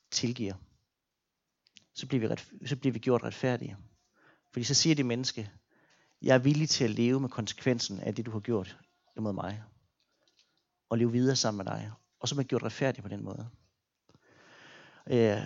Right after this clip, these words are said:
så det er jo egentlig, det er jo evangeliet, det er, at Jesus, han døde på korset for at give os retfærdighed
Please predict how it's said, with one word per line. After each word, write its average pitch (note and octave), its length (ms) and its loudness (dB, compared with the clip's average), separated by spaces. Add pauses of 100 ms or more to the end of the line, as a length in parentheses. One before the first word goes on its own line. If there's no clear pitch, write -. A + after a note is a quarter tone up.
(120)
så - 120 -4
det B2+ 40 0
er D#3+ 40 6
jo E3+ 60 6
egentlig, E3+ 280 0
det E3 80 4
er E3 40 6
jo D3 80 4
evangeliet, A#2 540 0
det A#2+ 200 4
er, - 280 0 (180)
at A2+ 140 -4
Jesus, C3+ 260 -2
han B2 140 -6
døde C3 160 -2
på - 80 -14
korset B2+ 480 -6 (840)
for - 160 -2
at A#2 80 -2
give B2 200 0
os - 260 -6
retfærdighed A2 560 -4